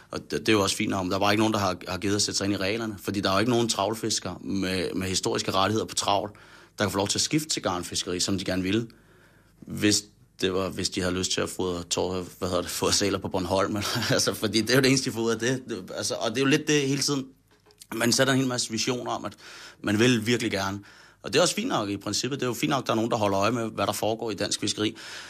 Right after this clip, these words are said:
Men, men man har bare en tendens til at træde ved siden af. At, at, at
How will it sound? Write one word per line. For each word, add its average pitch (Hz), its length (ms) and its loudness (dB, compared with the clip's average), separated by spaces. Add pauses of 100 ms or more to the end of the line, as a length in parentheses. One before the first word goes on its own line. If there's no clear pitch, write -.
(140)
Men, 76 540 2
men 101 220 2
man 101 100 2
har 117 140 4
bare 131 140 2
en 120 60 0
tendens 107 320 0
til 131 100 -4
at 104 60 -4
træde 95 160 -2
ved 92 80 -2
siden 117 160 2
af. 123 140 -2 (1300)
At, 113 160 2
at, 98 200 2 (100)
at 107 140 0